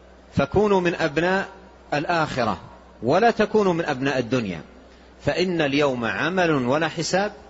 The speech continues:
وغدا حساب ولا عمل، وغدا حساب ولا عمل". فاليوم الآخر،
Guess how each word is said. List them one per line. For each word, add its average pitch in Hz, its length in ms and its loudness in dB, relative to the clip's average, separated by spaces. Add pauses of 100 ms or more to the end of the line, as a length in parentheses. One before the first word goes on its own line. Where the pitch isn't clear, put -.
(380)
وغدا 160 560 0 (760)
حساب 160 440 0
ولا 120 280 0
عمل، 90 300 -8 (1600)
وغدا 127 500 0
حساب 147 320 -2
ولا 120 260 0
عمل". 87 280 -6 (2500)
فاليوم 180 380 2
الآخر، 139 600 0